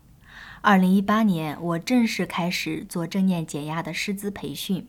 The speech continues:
此时我已经上了超过八十梯次的正念减压课程，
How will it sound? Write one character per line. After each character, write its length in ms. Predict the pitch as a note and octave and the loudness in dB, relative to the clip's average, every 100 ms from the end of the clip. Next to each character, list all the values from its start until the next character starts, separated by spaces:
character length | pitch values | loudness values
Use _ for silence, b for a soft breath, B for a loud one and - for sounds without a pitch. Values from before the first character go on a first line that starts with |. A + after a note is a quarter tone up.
| _ - _ B B B B | _ -20 _ B B B B
此 180 | - F3 | -4 -4
时 320 | - F3 F#3 | -2 -2 -2
我 180 | E3+ G3 | 2 2
已 80 | |
经 220 | E3+ G3 G3 | 2 2 2
上 220 | G#3+ G3 | 2 0
了 160 | D#3 | 0
超 200 | - - | -4 -6
过 460 | E3+ F3 D#3 C3 - | -6 -4 -4 -4 -6
八 200 | - A3 | -6 -4
十 160 | A#3 - | -6 -8
梯 200 | - F3 | -8 -10
次 200 | - E3+ | -8 -8
的 100 | C3 | -8
正 240 | - F3 | -6 -4
念 160 | E3+ D3 | -4 -6
减 140 | C3+ | -8
压 160 | C3+ C3+ | -8 -10
课 200 | - E3 | -6 -6
程， 300 | D#3 C3 | -6 -10